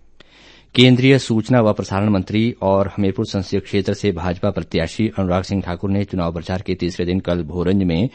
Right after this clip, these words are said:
चुनावी जनसभा को संबोधित किया और हमीरपुर में पन्ना प्रमुख सम्मेलन, आईटी, सोशल मीडिया कार्यशाला, वरिष्ठ नागरिक विशेष संपर्क अभियान और व्यापारी संपर्क अभियान में हिस्सा लिया।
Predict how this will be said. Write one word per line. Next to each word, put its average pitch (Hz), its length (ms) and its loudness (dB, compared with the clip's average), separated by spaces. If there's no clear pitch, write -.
चुनावी 110 280 4
जनसभा 90 360 0
को 92 160 -4
संबोधित 82 440 -4
किया 98 300 2
और 95 360 -2
हमीरपुर 92 380 0
में 95 240 0
पन्ना 107 280 4
प्रमुख 98 300 -2
सम्मेलन, 90 480 0
आईटी, 90 280 0
सोशल 90 300 -4
मीडिया 87 280 0
कार्यशाला, 85 580 -4
वरिष्ठ 90 380 -4
नागरिक 85 300 -4
विशेष 87 300 -6
संपर्क 87 520 -6
अभियान 85 440 -4
और 101 200 2
व्यापारी 95 360 2
संपर्क 90 400 -4
अभियान 90 280 -4
में 87 160 -4
हिस्सा 87 240 -6
लिया। 87 320 0